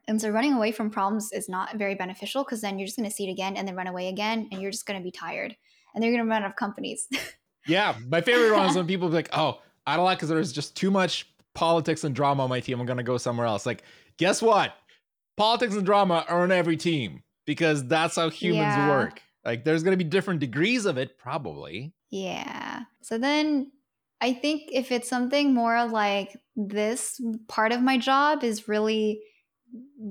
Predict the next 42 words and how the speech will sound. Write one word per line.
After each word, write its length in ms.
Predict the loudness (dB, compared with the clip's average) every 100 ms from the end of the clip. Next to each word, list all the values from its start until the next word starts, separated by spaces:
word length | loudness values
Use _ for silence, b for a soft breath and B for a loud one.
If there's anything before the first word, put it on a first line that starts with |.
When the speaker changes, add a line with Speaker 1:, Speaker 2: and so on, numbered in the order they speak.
| -14 -14
Speaker 1:
really 380 | -6 -2 0 0
boring 680 | -2 -2 0 0 2 2 2
and 100 | 0
doesn't 320 | -2 -4 -6 -6
give 180 | -4
back 260 | 0 -2 -2
to 120 | -4
me," 240 | 0 2 2
then 240 | 2 0
do 100 | -2
you 180 | -2 -2
really 220 | -2 -4
have 180 | -4 -8
to 80 | -12
do 200 | -6 -4
it? 240 | -2 -4 -8 _ _ b b b _
Like, 180 | -16 -12 -6
and 200 | -6 -4
then 100 | -4
just 140 | -2
negotiating 840 | -2 -2 -2 -2 -2 0 0 0 0
with 200 | -2 -4
your 100 | -8
management 600 | -6 -6 -6 -4 -4 -4
team 340 | -6 -4 -2 -2
that, 260 | -2 -4 -6
is 160 | -6
this 280 | -4 -6 -8 _ _
statement 380 | -8 -4 -4 -6
of 120 | -6
work 340 | -4 -4 -6 -12 b b
that 180 | -4 -2
impactful 720 | -4 -4 -6 -6 -4 -4 -4 -8 -6
and 140 | -2
that 160 | 0 -2
needle 240 | -4 -6
moving 360 | -4 -4 -2 -4
to 140 | -4
our 100 | -6
top 260 | -4 -6 -4
line 180 | -6 -6
metrics, 540 | -8 -6 -8 -8 -12